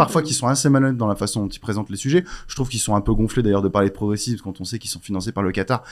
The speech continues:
Speaker 1: qui n'est pas le pays le plus progressiste du monde, accessoirement. Rien que pour parler du cas des homosexuels au Qatar, c'est, c'est tout un, tout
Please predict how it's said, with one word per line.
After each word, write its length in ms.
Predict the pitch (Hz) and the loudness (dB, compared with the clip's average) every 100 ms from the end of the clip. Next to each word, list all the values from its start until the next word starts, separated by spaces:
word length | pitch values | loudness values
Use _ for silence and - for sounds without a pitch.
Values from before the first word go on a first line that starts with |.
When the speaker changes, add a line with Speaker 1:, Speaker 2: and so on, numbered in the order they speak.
| - - | -20 -4
Speaker 1:
qui 100 | 101 | -2
n'est 60 | |
pas 120 | 98 | 2
le 60 | 113 | 2
pays 140 | 110 104 | 2 -2
le 60 | |
plus 140 | - 104 | -2 -14
progressiste 580 | - 120 117 - 113 | -2 2 2 2 -2
du 100 | 110 | 0
monde, 240 | 143 190 123 | 2 2 2
accessoirement. 540 | - 98 113 131 180 - - - _ | -2 -2 2 2 2 -2 -20 -20 _
Rien 280 | - 87 87 | -10 -6 -6
que 60 | - | -6
pour 140 | 85 | -4
parler 240 | 90 92 | 0 0
du 100 | 92 | -2
cas 140 | 82 95 | -4 -2
des 160 | 90 | -2
homosexuels 480 | 90 87 87 - 90 | -2 -4 -6 -4 -4
au 40 | 85 | -2
Qatar, 320 | 82 104 90 | -4 -6 -6
c'est, 200 | - 82 | -8 -10
c'est 160 | - - | -10 -16
tout 220 | - - | -14 -8
un, 140 | 85 | -6
tout 100 | 85 | -8